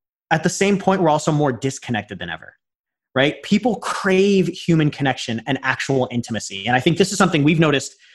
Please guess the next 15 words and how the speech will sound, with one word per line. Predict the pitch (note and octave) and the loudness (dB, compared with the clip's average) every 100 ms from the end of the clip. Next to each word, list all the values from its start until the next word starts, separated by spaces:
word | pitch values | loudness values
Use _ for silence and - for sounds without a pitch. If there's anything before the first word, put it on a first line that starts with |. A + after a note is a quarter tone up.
| _ | _
even | F#3 D#3 D3 | -2 0 2
more | D3 G#3+ C#4+ F#3+ D#3 | 4 4 4 4 2
during, | D3 D3 | 0 0
like, | C#3 B2+ | 0 0
all | C3+ | 0
the | B2 | 0
lockdowns, | B2 B2+ - F#2 - - _ _ _ - | 0 -2 -6 -10 -12 -20 _ _ _ -2
right? | A#2+ D#3+ - _ _ _ - | 0 0 -4 _ _ _ -2
And | E3+ | 0
so | E3 G3+ G3 F#3+ F#3 F#3 - _ | 2 2 4 4 2 0 -6 _
what | F3 F3+ A#3 | -2 0 2
I | F#3 C#4+ | 2 2
realized | A#3 B3+ C#3+ A#2 - _ - | 2 4 2 -2 -8 _ -8
is | F3 D3+ - _ - | -4 -2 -4 _ -4
people | A#3 | -2